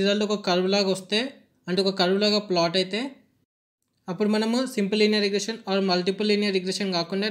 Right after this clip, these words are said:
డైరెక్ట్గా polynomial regression apply చేసుకోవచ్చు. So అలా అప్లై చేసుకుంటే ఏమవుద్దంటే మనకు మీన్ స్క్వేర్ ఎర్రర్ అనేది తక్కువ ఉంటుంది when compared to simple linear regression or multiple linear regression.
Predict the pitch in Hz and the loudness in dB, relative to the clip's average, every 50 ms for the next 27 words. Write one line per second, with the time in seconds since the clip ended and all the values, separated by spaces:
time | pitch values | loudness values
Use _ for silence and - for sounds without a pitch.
0 | 202 185 180 185 185 185 190 202 214 208 - - 180 180 185 190 196 202 202 202 | 2 2 2 2 0 0 -2 -4 -4 -4 -2 -2 0 2 2 0 0 0 0 -2
1 | 196 190 185 180 185 180 - 214 240 262 254 - - _ _ _ _ _ - - | 0 -2 -2 -2 -2 -4 -2 -2 -4 -4 -6 -10 -20 _ _ _ _ _ -6 -6
2 | 190 190 208 208 208 202 190 196 - 180 165 147 - - 151 143 - - _ _ | -4 0 2 2 4 4 2 0 -2 -6 -6 -6 -6 -10 -12 -12 -12 -18 _ _
3 | _ _ _ _ _ - - 233 233 226 220 208 214 220 226 226 220 214 - 233 | _ _ _ _ _ -8 -2 0 0 2 2 0 0 0 0 0 0 -2 -4 -6
4 | 220 220 220 214 220 220 202 202 214 214 220 214 214 208 208 208 214 247 262 269 | -4 -4 -4 -4 -4 -4 -4 -2 -2 -2 -2 -2 -2 -2 -4 -4 -4 -4 -6 -6
5 | 269 - _ _ _ _ _ _ - 185 190 202 214 208 - - 226 220 220 214 | -6 -12 _ _ _ _ _ _ 0 4 4 4 4 2 0 -2 0 0 2 0
6 | 220 220 214 214 208 214 202 233 240 240 226 196 - - 220 214 208 196 190 180 | 0 0 0 0 0 0 -2 -2 -4 -4 -4 -4 -2 -2 0 0 2 2 2 0
7 | 151 147 143 - 160 185 196 196 190 196 185 190 180 208 208 196 202 220 226 220 | 0 0 -4 -4 -4 -2 -2 0 0 0 0 0 2 0 0 0 -2 -4 -6 -6
8 | - - 196 190 202 202 202 196 202 202 196 196 190 190 196 196 - 220 214 - | -4 -4 -4 -2 0 2 2 2 2 0 0 0 0 0 0 -2 -2 -4 -6 -2
9 | 208 208 214 214 202 185 185 180 190 185 202 196 196 190 196 202 196 180 165 156 | -2 -2 0 2 2 2 2 0 0 0 2 2 4 4 4 2 0 0 -2 -4
10 | 165 156 - 160 147 | -4 -4 -4 -4 -6